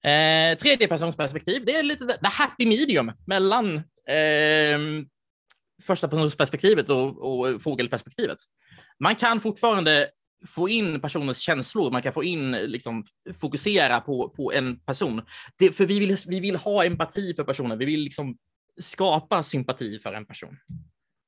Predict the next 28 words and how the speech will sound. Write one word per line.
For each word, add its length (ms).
Ehm, 540
svagheterna 1000
med 560
den 280
här 480
är 320
väl 140
lite 580
att 180
man, 220
man 100
kommer 240
ju 60
inte 240
riktigt 320
in 240
på 80
djupet 440
på 120
personen, 460
men 100
styrkorna 480
är 80
ju 80
att 140
man, 160
man 280
får 240